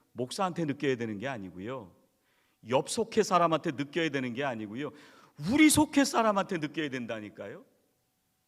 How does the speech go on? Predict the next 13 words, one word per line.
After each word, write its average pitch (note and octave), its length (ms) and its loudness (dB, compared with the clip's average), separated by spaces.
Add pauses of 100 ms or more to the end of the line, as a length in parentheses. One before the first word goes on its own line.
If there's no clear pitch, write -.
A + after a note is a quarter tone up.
(760)
이걸 A3 520 6
오 A#3+ 260 4
년 D4 260 6
동안 C4 360 8
얘기해도 A3 680 6
못 E3 320 -2
알아들으시는 F3+ 560 0
분들이 A2+ 280 -10
많아요. D#2+ 420 -18 (4000)
이따가 G2 300 -12
속회 - 260 -14
편성할 G#2+ 460 -12
텐데 F#2 540 -16